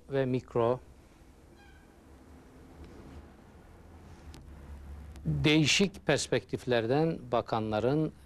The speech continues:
değişik ifadelerle gündeme getirdikleri aynı gerçek. İnsan ve Allah. <clears throat> Cenab-ı Hak,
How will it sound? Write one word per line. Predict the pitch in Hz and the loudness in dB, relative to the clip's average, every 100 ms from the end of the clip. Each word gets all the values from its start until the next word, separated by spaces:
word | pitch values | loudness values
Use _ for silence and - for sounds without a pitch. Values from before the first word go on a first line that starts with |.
| - | -4
değişik | - 117 107 143 - | 0 2 2 -2 -4
ifadelerle | 117 - 110 101 104 123 120 113 127 - - - - - - - - - - - - - - - - - - - | -8 0 0 2 2 2 4 4 2 -2 -14 -20 -20 -20 -20 -20 -20 -20 -20 -20 -20 -20 -20 -20 -20 -20 -16 -8
gündeme | 113 117 113 110 123 | -2 0 2 2 2
getirdikleri | 123 107 - 104 95 98 104 101 127 156 - - | 2 0 0 -4 -4 -8 -2 0 2 2 0 -2
aynı | 127 127 104 | 0 0 -2
gerçek. | 92 90 - - - - - - - - - - - - - - - - | -2 -2 -2 -4 -2 -4 -4 -16 -18 -20 -20 -20 -20 -20 -20 -18 -12 0
İnsan | 143 131 - 143 170 190 185 - | 2 4 4 4 4 2 -4 0
ve | 127 | 2
Allah. | 120 113 101 - - | 4 2 0 -6 -2
<clears throat> | - - - - - - - - - - - - - - - - - - - - - - - - - - - - - - - - - - - - - - - | 2 2 0 -6 -20 -20 -20 -20 -20 -20 -20 -20 -20 -20 -20 -20 -20 -20 -20 -20 -20 -20 -18 -18 -20 -20 -20 -20 -20 -20 -20 -20 -20 -20 -20 -20 -20 -16 2
Cenab-ı | 143 165 196 180 | 4 6 4 4
Hak, | 170 202 - | 2 0 -6